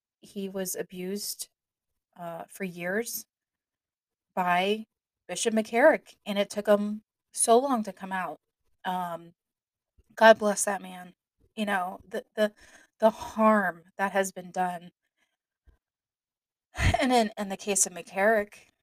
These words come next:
um, it wasn't just him, it was all the, these people that were, were looking the other way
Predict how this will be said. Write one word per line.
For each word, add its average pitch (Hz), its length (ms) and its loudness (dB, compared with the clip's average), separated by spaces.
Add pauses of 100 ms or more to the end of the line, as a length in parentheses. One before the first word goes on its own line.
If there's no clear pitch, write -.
(400)
um, 175 580 -4 (1080)
it 190 160 -8
wasn't 185 340 -6
just - 300 -6
him, 247 320 -2
it 190 60 -4
was 185 120 -6
all 190 140 0
the, 208 160 -4 (100)
these 208 180 -8
people 233 300 -8
that 214 220 4
were, 220 240 2 (560)
were 208 320 -2
looking 240 340 0
the 233 140 2
other 202 220 2
way 202 560 -2